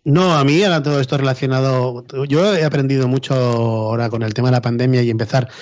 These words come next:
pasar de presencial a online, he aprendido muchas, eh, cosas de herramientas que no utilizaba, tú ya hablaste también del Jitsi, etcétera.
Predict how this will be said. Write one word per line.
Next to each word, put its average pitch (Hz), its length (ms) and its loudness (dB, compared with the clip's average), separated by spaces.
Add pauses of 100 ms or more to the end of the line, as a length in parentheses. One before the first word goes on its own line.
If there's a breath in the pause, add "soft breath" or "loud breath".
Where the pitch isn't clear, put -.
(160 loud breath)
pasar 131 240 0
de 135 80 2
presencial 131 400 0
a 120 80 0
online, 123 340 0 (440 loud breath)
he - 100 -4
aprendido 143 340 2
muchas, 135 400 0
eh, 131 140 -4
cosas 135 260 -2
de 135 80 0
herramientas 131 480 0
que 131 140 -4
no 127 100 0
utilizaba, 131 680 -2
tú 123 240 -2
ya 117 100 -2
hablaste 120 240 -4
también 120 260 -2
del 117 180 -2
Jitsi, 139 500 0
etcétera. 156 440 -2